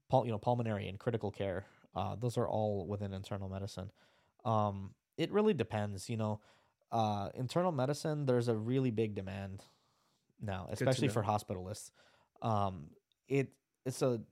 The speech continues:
Speaker 1: job that is, when you're working, the hours are heavy, but you have a lot of kinda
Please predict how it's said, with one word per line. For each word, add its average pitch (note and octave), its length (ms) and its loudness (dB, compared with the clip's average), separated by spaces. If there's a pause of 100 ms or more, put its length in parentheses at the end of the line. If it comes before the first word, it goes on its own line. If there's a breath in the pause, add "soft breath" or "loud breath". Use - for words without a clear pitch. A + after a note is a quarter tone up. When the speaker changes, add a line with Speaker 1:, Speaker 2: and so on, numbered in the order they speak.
Speaker 1:
job C3+ 440 2
that A#2+ 320 2 (300)
is, A#2 480 0
when B2+ 180 2
you're B2 140 2
working, C3+ 460 0
the - 140 0
hours C#3 280 2
are D3 40 2
heavy, D#3 360 0
but B2 280 0 (140)
you A#2+ 120 0
have B2+ 160 4
a B2 40 2
lot A2+ 180 4
of G#2+ 140 -4 (300)
kinda G#2 180 -4